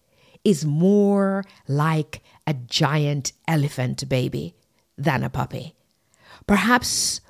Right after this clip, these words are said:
we need to stop comparing our journey the way the elephant and dog were comparing.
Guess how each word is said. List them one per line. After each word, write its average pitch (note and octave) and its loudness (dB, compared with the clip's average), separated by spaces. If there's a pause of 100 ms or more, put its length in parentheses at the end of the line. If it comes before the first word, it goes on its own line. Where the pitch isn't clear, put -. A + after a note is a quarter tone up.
we G3+ 4
need G3+ 4
to D3+ 0
stop - -2
comparing G#3+ 0 (400)
our E3 6
journey A3 0 (1300)
the D#3 4
way E3 6
the D3 0
elephant D3 -2
and C#3+ -2
dog C3 0
were C3+ -4
comparing. C#3+ -4